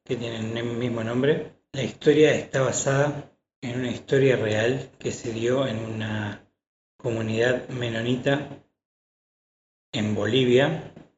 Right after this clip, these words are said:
Esta comunidad había bajado desde Canadá, más o menos, en la comunidad de Manitoba, en Bolivia, que de hecho se llama Manitoba porque es una ciudad canadiense, Manitoba, en la que un grupo de mujeres se despiertan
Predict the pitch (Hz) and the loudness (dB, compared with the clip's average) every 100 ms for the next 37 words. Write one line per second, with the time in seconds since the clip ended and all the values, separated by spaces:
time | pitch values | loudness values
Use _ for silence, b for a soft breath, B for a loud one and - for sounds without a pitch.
0 | _ _ 131 - 123 120 117 123 127 117 | _ _ -10 -2 0 0 -2 0 0 2
1 | 120 120 107 - 131 131 131 113 110 110 | 2 2 -2 -4 -2 0 -2 -4 -6 -4
2 | 113 110 104 127 123 113 113 120 123 147 | -4 -2 -2 -2 -2 -4 -4 -2 -2 -2
3 | 147 - _ _ _ _ _ _ _ - | -6 -18 _ _ _ _ _ _ _ -12
4 | 123 104 104 107 107 110 117 113 107 107 | -6 -4 -4 -4 -2 0 -2 -2 -2 -2
5 | 104 98 - 120 120 127 - - - 113 | -2 0 6 8 8 4 -6 -12 -10 -8
6 | 107 107 107 107 117 123 127 - - _ | -6 -2 -2 0 0 0 0 -4 -12 _
7 | _ _ _ _ _ - 113 110 107 120 | _ _ _ _ _ -6 -2 -2 -2 -4
8 | 104 113 110 107 107 110 120 123 110 98 | -4 -2 -2 -2 -2 2 4 4 2 -2
9 | 107 107 101 - 110 107 107 107 117 117 | -2 -4 -4 -4 -2 -2 -4 0 2 2
10 | 107 - 113 113 113 117 135 - - - | 0 -6 -8 -8 -4 -2 -4 -6 -12 -8
11 | 117 120 120 117 - 127 120 120 117 - | -4 -2 0 0 0 0 2 0 -4 -6
12 | 120 120 139 143 120 107 - 127 139 143 | 0 4 6 6 4 2 0 6 6 6
13 | - - - - 117 101 - 139 127 135 | -4 -12 -10 0 2 2 4 4 6 4
14 | 131 143 147 143 | 0 0 -2 -8